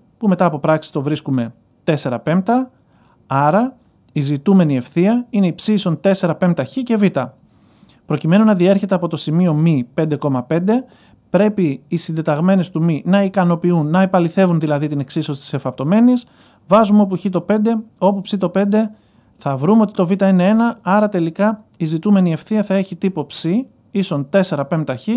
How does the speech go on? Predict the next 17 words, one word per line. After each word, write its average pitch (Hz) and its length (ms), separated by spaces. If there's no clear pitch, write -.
και 214 120
ένα. 147 300
Προχωράμε 160 440
στο 226 100
γάμα 220 240
τέσσερα. 139 460
Στο - 160
γάμα 247 200
τέσσερα 226 300
μας 196 180
λένε 165 400
ότι 151 380
τα 147 120
α 202 60
και 160 200
β 127 100
είναι 165 460